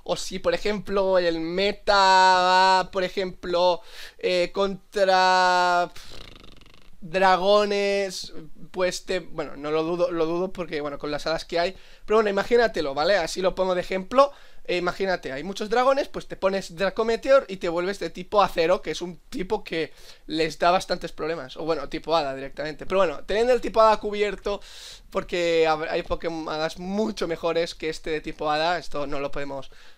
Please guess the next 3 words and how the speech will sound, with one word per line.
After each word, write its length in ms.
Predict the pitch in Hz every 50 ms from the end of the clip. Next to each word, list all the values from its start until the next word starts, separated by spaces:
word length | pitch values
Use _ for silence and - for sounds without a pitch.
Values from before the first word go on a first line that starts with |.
| _ -
dudar. 540 | - 151 147 147 143 147 156 165 170 - - - - - - - - - - _ _ -
Eh, 880 | - 156 156 147 147 143 143 143 147 143 139 139 135 135 131 131 131 131 127 127 127 131 135 - - - - - - _ _ _ _ _ - _ - - _ _ - _ _ - - - _ _ - - - - - -
pues... 720 | - 156 156 143 135 131 135 - - - - - - -